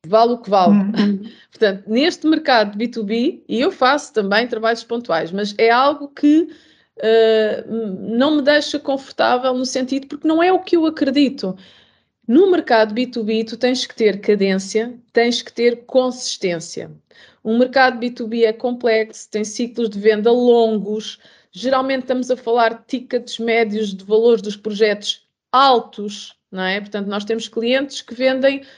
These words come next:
Speaker 1: projetos a meio milhão, um milhão de euros. Quer dizer, isto não é uma venda que se faça assim
Speaker 2: Uhum.
Speaker 1: do dia para a noite, não é? O que faz com que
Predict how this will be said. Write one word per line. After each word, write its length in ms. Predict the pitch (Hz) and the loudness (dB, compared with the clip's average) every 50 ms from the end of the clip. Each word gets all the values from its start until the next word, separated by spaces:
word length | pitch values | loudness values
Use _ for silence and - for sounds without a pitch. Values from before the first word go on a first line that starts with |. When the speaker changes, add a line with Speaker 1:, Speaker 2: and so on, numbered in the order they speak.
| _ _ | _ _
Speaker 1:
projetos 520 | - 220 - 262 254 262 254 262 - - 262 | -10 -2 2 4 4 4 2 -2 -4 0 0
a 120 | 247 233 | 2 2
meio 220 | 233 247 277 285 | 2 2 2 2
milhão, 420 | 277 262 254 262 262 247 226 202 196 | 2 4 4 4 4 4 2 0 -2
um 140 | 214 254 277 | 0 0 2
milhão 380 | 269 262 254 262 269 269 262 240 | 2 4 4 4 4 2 0 -2
de 160 | 190 208 233 | -2 0 0
euros. 500 | 240 240 233 220 190 180 175 - - - | 2 2 2 2 0 -2 -4 -8 -14 -10
Quer 120 | - 247 | -6 -6
dizer, 320 | 233 208 196 160 - - _ _ _ _ _ _ | -4 -4 -4 -4 -6 -8 _ _ _ _ _ _
isto 180 | - - - 415 | -16 -8 -4 -2
não 120 | 466 480 | 0 2
é 40 | 466 | 2
uma 180 | 339 269 254 233 | 2 2 2 2
venda 360 | 202 208 214 202 196 196 190 | 2 2 0 2 0 -2 -4
que 140 | 190 - - | -4 -6 -10
se 80 | - | -6
faça 300 | - 208 196 190 180 185 | -2 -2 0 0 2 2
assim 200 | 165 156 170 202 | 2 2 0 -2
Speaker 2:
Uhum. 40 | 180 | -4
Speaker 1:
do 120 | - 170 | -8 -12
dia 220 | - - 190 196 180 | -12 -8 -6 -6 -6
para 200 | - - 165 170 | -6 -6 -6 -6
a 40 | 165 | -8
noite, 240 | 160 151 151 151 _ | -8 -12 -16 -16 _
não 100 | - 160 | -10 -10
é? 100 | 175 202 - - - - - - - - - _ | -10 -10 -14 -18 -20 -20 -20 -20 -20 -20 -8 _
O 120 | 262 240 | -4 -4
que 80 | 247 - | -4 -2
faz 300 | - 320 330 339 330 - | 2 2 2 2 2 0
com 240 | - - 320 294 294 | 0 0 2 2 0
que 440 | 285 - - 311 294 302 349 381 | 0 2 2 4 4 4 2 0